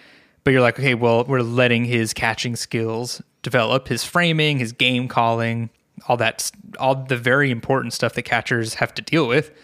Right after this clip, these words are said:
And it's like, okay, but the flip side is that, sure, you bring him up to the majors to start the year and he can hit, but then he sucks at playing catcher defensively,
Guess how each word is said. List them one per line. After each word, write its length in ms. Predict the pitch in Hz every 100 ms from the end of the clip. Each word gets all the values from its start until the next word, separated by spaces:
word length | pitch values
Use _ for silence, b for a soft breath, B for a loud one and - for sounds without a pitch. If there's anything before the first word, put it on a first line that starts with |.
| b b b b b b b -
And 100 | 131
it's 100 | 117
like, 100 | 117
okay, 260 | 113 113 117
but 240 | 117 123
the 80 | -
flip 200 | - 165
side 280 | - 120 123
is 140 | 117
that, 280 | 123 113 113
sure, 180 | - 180
you 120 | 120
bring 160 | 123 120
him 100 | 113
up 80 | -
to 80 |
the 60 | 120
majors 380 | 131 147 127 120
to 80 | 127
start 260 | - 117
the 80 | 123
year 320 | 123 151 170 160
and 380 | 123 120 117
he 220 | 120 - -
can 140 | 127
hit, 380 | 123 170 180 b b b b _
but 180 | 123 -
then 480 | 127 120 117 117 117
he 420 | - - 120 113
sucks 520 | - - 131 - -
at 260 | 135 113 - _ _ _ _ _ _ - -
playing 600 | - 120 123 131 127 123
catcher 400 | - 113 - 120
defensively, 840 | 117 - 123 - 160 165 180 185